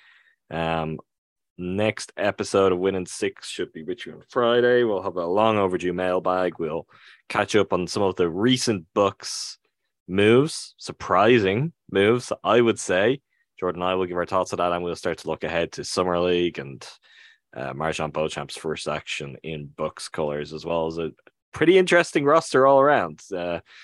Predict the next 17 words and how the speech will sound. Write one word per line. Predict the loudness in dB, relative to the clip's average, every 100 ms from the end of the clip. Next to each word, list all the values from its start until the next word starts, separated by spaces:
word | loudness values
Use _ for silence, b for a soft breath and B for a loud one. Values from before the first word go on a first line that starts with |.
| B 0
who's | 0
to | 0
say | 2 4
exactly | 4 2 0 2 2
what | 2 2
the | 0
Bucks | -2 0 -2
are | -2
doing | -2 -2 0
right | -2 -2 -2
now | -2 0 0 -2 -6
with | -10 -8
the | -8
fringes | -4 -4 -6 -4
of |
the | 0
roster, | 2 0 0 0